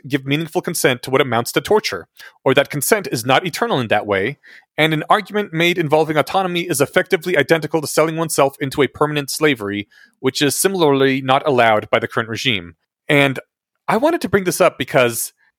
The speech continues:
it, it brings up the argument that there's some things people should not be allowed to consent to.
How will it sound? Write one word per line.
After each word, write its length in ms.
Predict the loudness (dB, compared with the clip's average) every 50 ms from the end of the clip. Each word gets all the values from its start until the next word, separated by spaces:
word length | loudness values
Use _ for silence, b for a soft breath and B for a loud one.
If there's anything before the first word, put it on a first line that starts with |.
| _ _ _
it, 140 | -6 -6 0 0
it 140 | -2 0 2
brings 260 | 0 0 2 0 -2
up 100 | -2 -2
the 120 | 0 2
argument 340 | 2 2 2 0 -4 -2 0
that 100 | -2 2
there's 200 | 2 0 0 2
some 220 | 0 0 0 -2 0
things 360 | 0 0 0 0 -2 -6 -6
people 280 | -4 -6 -2 -2 -2
should 280 | 0 2 0 0 0 2
not 240 | 2 2 2 2 0
be 60 | -2
allowed 240 | 2 4 4 2 2
to 80 | 0 -6
consent 480 | -6 -6 -4 0 0 0 -2 -2 _ -12
to. 240 | -10 -10 -10 -12